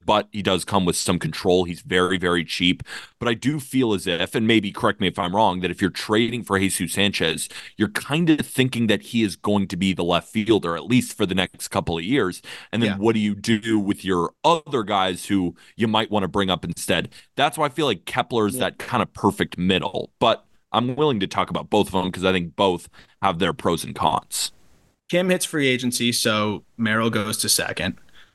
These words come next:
Speaker 1: There you go.
Speaker 2: Uh, and then Marcy
Speaker 1: Oh, no, but you gotta, where you gonna put Cronenworth? Maybe he goes to second? <laughs>
Speaker 2: Cronenworth plays first.
Speaker 1: I know.
Speaker 2: And then Marcy would presumably play center field.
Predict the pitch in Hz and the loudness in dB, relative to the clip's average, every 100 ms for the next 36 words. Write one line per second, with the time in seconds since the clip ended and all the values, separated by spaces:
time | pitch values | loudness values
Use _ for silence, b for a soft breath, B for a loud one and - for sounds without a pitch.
0 | - - - 90 - - - - - _ | -4 0 0 0 -4 -10 -18 -20 -20 _
1 | _ 113 117 113 107 107 107 123 123 120 | _ -2 0 0 0 -2 -4 -4 -4 -2
2 | 123 127 120 127 127 107 117 - 104 104 | 0 2 2 -2 -2 0 0 0 0 0
3 | 104 98 92 - 107 87 - - _ - | 0 -2 -4 2 2 2 -4 -10 _ -2
4 | 92 90 90 95 107 113 - 110 123 - | -2 0 0 2 2 0 -2 -2 -2 -2
5 | 139 - - 131 - - _ - 143 160 | -2 -2 0 -2 -2 -8 _ -6 -2 2
6 | 175 - 160 156 - 269 240 - - 92 | 0 0 -4 -2 -2 -2 -4 -10 -2 0
7 | 87 - - - - - - _ - 135 | 0 -4 -4 -6 -8 -14 -20 _ -4 0
8 | 143 147 135 127 - 151 151 147 127 - | 2 4 2 0 -2 0 0 0 -2 -6
9 | _ _ _ _ _ _ 135 123 135 127 | _ _ _ _ _ _ -2 0 0 2
10 | 131 131 123 131 123 120 110 110 147 | 0 0 0 0 0 0 0 0 -2